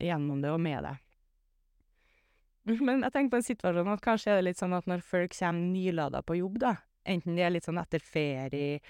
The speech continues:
eller at noen er på en bra plass i livet, mens noen andre kanskje har hatt det stressende, så siver litt med en fa-, siver lite med en familiegreie som pågår, eller, eh, mye unger, eller, eh,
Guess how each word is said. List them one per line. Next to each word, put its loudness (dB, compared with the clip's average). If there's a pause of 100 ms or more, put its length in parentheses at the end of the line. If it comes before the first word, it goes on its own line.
(340)
eller 2
at -4
noen -2
er -2
på -4
en -2
bra -2 (100)
plass -4
i -4
livet, 0 (540)
mens 2
noen 2
andre 0
kanskje 4
har 4
hatt -2
det -4
stressende, -4
så 0
siver -2
litt -8
med 0
en -8
fa-, -4 (320)
siver -4
lite 0
med 0
en 0
familiegreie -2
som -6
pågår, -2
eller, -4 (1500)
eh, 0
mye 0
unger, -2
eller, 0
eh, 0